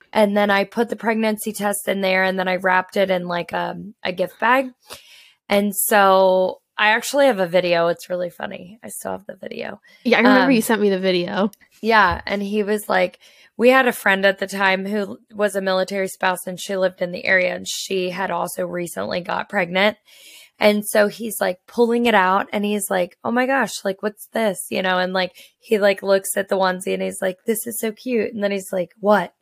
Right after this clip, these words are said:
Speaker 1: Are you pregnant?" And then he was like, "No." And then he, like, rips open the bag again, and then he sees the pregnancy test and he was like, "Oh my gosh, is this yours? Is this hers?" You know, and I was like, "No,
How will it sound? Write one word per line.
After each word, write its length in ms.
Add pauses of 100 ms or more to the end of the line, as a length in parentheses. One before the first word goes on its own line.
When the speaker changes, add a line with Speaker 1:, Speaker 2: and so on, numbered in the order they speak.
(120)
Speaker 1:
Are 80
you 420 (200)
pregnant?" 560 (500)
And 140
then 80
he 80
was 160
like, 280
"No." 500 (260)
And 100
then 80
he, 100
like, 220
rips 320
open 260
the 80
bag 460 (140)
again, 540 (380)
and 180
then 120
he 140
sees 260
the 120
pregnancy 540
test 380
and 120
he 80
was 180
like, 180
"Oh 80
my 160
gosh, 340
is 140
this 220
yours? 460 (400)
Is 240
this 240
hers?" 460 (220)
You 180
know, 180
and 140
I 60
was 160
like, 200 (120)
"No, 160